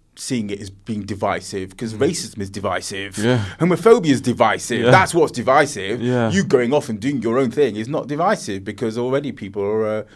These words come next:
Speaker 1: you know, uh, excluding you. So I think that that's what gives me hope is, is, you know, things like We Diversified, podcasts, et cetera, et cetera, is people going off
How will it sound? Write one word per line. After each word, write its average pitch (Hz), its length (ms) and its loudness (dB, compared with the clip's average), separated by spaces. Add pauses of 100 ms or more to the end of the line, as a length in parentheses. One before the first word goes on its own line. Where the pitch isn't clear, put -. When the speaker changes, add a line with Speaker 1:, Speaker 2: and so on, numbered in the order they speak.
(300)
Speaker 1:
you - 80 -6
know, 95 400 0
uh, 110 180 0
excluding 127 560 -4
you. 90 200 -6
So 110 580 -2 (160)
I 123 60 -8
think 202 140 -4
that - 100 -8
that's 110 180 2
what 147 60 -2
gives 131 120 -8
me 123 80 -2
hope 101 260 0
is, 101 380 -8 (460)
is, 120 240 -6
you 120 60 -4
know, 104 380 -2 (240)
things 151 160 -6
like - 100 -2
We 90 80 -10
Diversified, 107 760 -4 (140)
podcasts, - 460 -8
et - 80 -20
cetera, - 300 -12
et - 40 -18
cetera, 135 580 -4 (480)
is 131 460 -6 (600)
people 175 260 -8
going 131 300 2
off 113 380 0